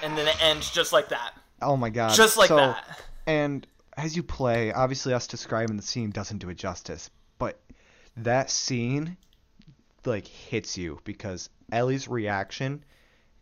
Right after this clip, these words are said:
Speaker 2: can mean many things. The way she says, "Okay," is, it's, it's a question of,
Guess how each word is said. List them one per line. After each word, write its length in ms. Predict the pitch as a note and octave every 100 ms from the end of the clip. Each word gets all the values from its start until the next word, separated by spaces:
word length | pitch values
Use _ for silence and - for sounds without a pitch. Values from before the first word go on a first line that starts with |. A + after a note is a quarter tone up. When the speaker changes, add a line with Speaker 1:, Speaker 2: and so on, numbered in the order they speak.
| _ _
Speaker 2:
can 180 | - A#2+
mean 280 | B2 A2+ G2+
many 240 | G2 F#2+
things. 480 | F2+ F2 D#2 D2+ -
The 80 | -
way 200 | G#2+ G#2+
she 180 | A2 A#2+
says, 360 | - G2+ F#2 - _ _ _ A2
"Okay," 340 | F#2 A#2 A#2+ F#2 _ _ _ _ _ _ _ _ _ -
is, 300 | A2+ G#2 - _ - - - _ -
it's, 300 | A#2 - -
it's 200 | A#2 -
a 40 | -
question 380 | - B2 B2+
of, 200 | G#2+ F#2